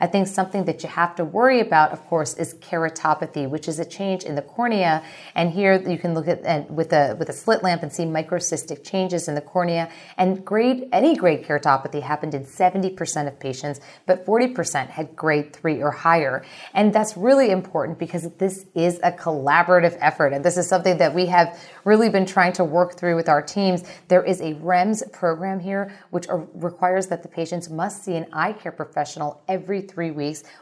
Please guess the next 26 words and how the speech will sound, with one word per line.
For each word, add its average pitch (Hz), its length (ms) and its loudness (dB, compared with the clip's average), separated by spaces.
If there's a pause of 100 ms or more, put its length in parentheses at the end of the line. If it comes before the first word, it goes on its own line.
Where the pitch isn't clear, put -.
or 175 160 6
at 165 160 -2
least 202 260 -4
once 170 320 -4
per - 180 -8
cycle 156 540 -4 (160)
to 190 80 -10
determine 214 400 -6
that 202 160 -4
there 175 120 -2
has 165 200 -12
not 170 320 -8
been 165 100 -6
progression 156 600 -8
of 147 80 -12
keratopathy. 143 800 -8 (220)
Now, 247 80 -4
sometimes 330 320 -2
people 254 260 -8 (200)
don't 208 200 -4
even 185 260 -4
know 175 220 0
that 175 220 -4
they've 151 180 -6
had 202 300 -8
keratopathy. 135 580 -8